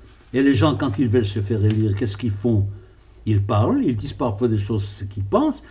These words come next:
et parfois ils disent des choses qu'ils ne pensent pas. Si nous prenons par exemple ce que j'ai dit tout à l'heure sur les idées nouvelles dans l'économie que les Juifs ont parce qu'ils prennent des risques et les autres ne prennent pas, évidemment qu'on va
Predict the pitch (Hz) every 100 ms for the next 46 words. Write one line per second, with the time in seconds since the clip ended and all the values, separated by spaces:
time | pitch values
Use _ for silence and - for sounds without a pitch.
0 | - - 104 208 - 139 101 98 170 -
1 | 95 240 262 - 82 95 156 196 - 311
2 | 277 - - - 214 185 165 170 170 151
3 | 123 104 135 101 101 123 107 107 143 110
4 | 98 131 180 147 101 - - - - 139
5 | 123 113 135 120 123 139 131 143 156 120
6 | 95 - - - - - - - 127 120
7 | 113 139 127 127 165 110 120 107 101 98
8 | 147 104 - - - - 151 170 131 98
9 | 160 151 - 139 101 143 120 123 117 156
10 | - 127 113 147 147 110 98 - - -
11 | 113 101 104 104 101 208 311 294 - -
12 | - - - - 110 110 107 95 151 262
13 | - - - - - 190 254 117 113